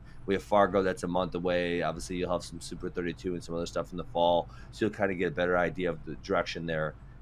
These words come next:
career is headed. Um, and for, for the kids, I, honestly, I would say, hey, if no, if, if who you want doesn't call you today, don't be disappointed. They didn't call me either,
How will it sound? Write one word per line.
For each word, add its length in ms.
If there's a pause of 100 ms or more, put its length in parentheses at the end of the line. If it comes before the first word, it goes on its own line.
career 280
is 120
headed. 340 (580)
Um, 460
and 240
for, 120
for 160
the 100
kids, 500
I, 380
honestly, 440
I 80
would 120
say, 100
hey, 80
if 400
no, 220
if, 160 (200)
if 160
who 140
you 180
want 420 (1120)
doesn't 280
call 220
you 120
today, 400 (460)
don't 160
be 80
disappointed. 560 (160)
They 100
didn't 180
call 180
me 180
either, 380